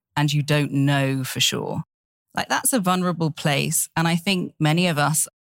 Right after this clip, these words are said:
ex-lawyers have that training, and you kind of have to shift yourself from that mindset into a different mindset. I think as well, what you're saying about drama is really important. So ex-lawyers, we're told that being credible is when you're calm,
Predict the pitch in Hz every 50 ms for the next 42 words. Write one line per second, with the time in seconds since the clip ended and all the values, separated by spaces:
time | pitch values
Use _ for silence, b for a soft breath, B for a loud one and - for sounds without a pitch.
0 | _ - 170 - - - - 147 147 147 147 143 147 151 156 190 208 - - -
1 | _ _ _ _ _ _ _ - - 185 165 170 - 151 143 - - - - 170
2 | 165 175 170 147 143 139 143 143 147 151 151 156 175 160 151 151 160 147 143 -
3 | - 151 - - 180 - - - - 156 147 147 - 147 139 139 139 - - -
4 | 180 175 165 147 - - - 139 135 135 139 135 131 - - 127 127 - 135 135
5 | 135 131 - 139 127 - - 143 135 - 151 151 - - 139 139 139 - - 107
6 | 113 117 - - - - 107 98 - - _ _ _ _ _ _ _ _ _ _
7 | - 202 202 - 277 311 311 294 240 - 190 190 180 165 165 160 160 - 165 170
8 | 165 - 175 170 160 156 - 143 147 135 - - - 143 139 143 143 143 139 135
9 | 113 113 147 156 151 - _ _ _ _ _ _ _ _ - 156 147 143 151 151
10 | 156 151 143 143 135 139 139 - 151 143 139 - - 135 - - - 151 147 139
11 | 139 147 - _ _ _ _ _ _ - 165 156 - - - - 165 165 151 139
12 | 131 104 117 143 - - - 170 165 160 - 190 160 151 151 151 156 110 - -
13 | 147 143 139 135 - - 175 160 - - 131 131 127 123 - 135 131 135 131 131
14 | - - - 170 139 87 82 82 - 87 101 160